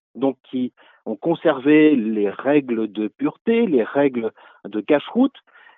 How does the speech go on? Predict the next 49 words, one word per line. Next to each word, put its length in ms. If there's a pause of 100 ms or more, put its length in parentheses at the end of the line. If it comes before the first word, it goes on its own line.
(140)
et 120
les 200
autres 160
qui 100
viennent 200
du 120
monde 400
du, 320
euh, 140
du 100
paganisme, 560
qui 120
n'ont 120
pas 200
ces 80
règles. 220
Donc 180
la 100
question 320
était, 400 (380)
est-ce 200
qu'on, 220 (100)
si 80
on 80
veut 140
rassembler 440
tout 120
le 60
monde 180
autour 180
d'une 140
même 180
table, 300
est-ce 180
qu'il 160
faut 180
que 120
les 140
païens 440 (540)
passent 180 (220)
par 160
le 100
judaïsme, 420 (120)
deviennent 480
juifs 400 (120)
pour, 260 (380)
euh, 320
manger 520 (240)
ensemble, 500